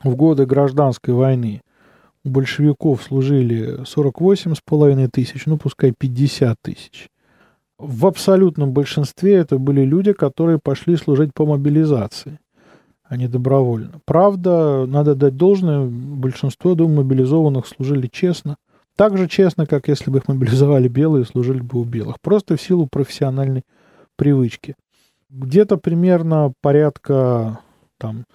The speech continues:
ста пятнадцати, ста двадцати тысяч приняли участие в белом движении, э, в разных частях России. Порядка пятидесяти тысяч пали жертвами красного террора, то есть были превентивно уничтожены.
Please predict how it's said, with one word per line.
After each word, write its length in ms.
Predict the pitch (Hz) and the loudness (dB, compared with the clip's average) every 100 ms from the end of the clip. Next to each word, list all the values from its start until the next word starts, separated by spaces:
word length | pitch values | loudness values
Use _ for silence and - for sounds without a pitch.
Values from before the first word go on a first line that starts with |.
| _ _ _ - | _ _ _ -20
ста 260 | - 165 | -2 -2
пятнадцати, 580 | - 147 151 156 151 - | 0 -4 0 0 0 -4
ста 280 | 131 - 143 | -6 0 0
двадцати 520 | 131 131 - 127 175 | 0 -2 -2 -2 -2
тысяч 560 | 156 151 - 120 - - _ _ _ _ - | -2 -4 -4 -10 -14 -20 _ _ _ _ -2
приняли 380 | 143 147 135 | 0 2 2
участие 600 | 131 120 139 127 - 127 120 | 0 0 -2 -2 -4 -4 -4
в 100 | 117 | -4
белом 380 | 120 139 120 113 | 0 2 2 -2
движении, 640 | 113 117 127 147 127 113 _ _ _ _ _ _ _ - | -4 -2 0 0 -2 -6 _ _ _ _ _ _ _ -12
э, 40 | 123 | -6
в 160 | 117 | 0
разных 580 | 139 127 110 110 - - _ _ | 2 2 0 -6 -8 -20 _ _
частях 520 | - 131 - 127 113 | -6 -6 -2 -2 -2
России. 560 | 123 123 - 117 98 - _ _ _ _ - | -2 -2 -4 -10 -10 -12 _ _ _ _ -6
Порядка 380 | 135 160 - 147 | 0 0 0 -6
пятидесяти 640 | - 139 202 185 170 - | -6 -4 0 0 -2 -2
тысяч 400 | 135 165 151 151 | -2 -2 -2 -6
пали 280 | - 147 151 | -2 2 2
жертвами 440 | 135 139 135 139 131 | 4 2 0 -4 -2
красного 560 | - 131 117 - 127 | 0 0 0 -2 -4
террора, 380 | - 127 151 135 | -2 0 0 -2
то 100 | - | -4
есть 80 | 120 | -4
были 160 | 139 | 0
превентивно 720 | 127 - 131 131 127 147 127 127 | 0 0 0 0 0 0 0 -2
уничтожены. 720 | 131 - - 131 110 101 | -4 -6 -2 0 0 -8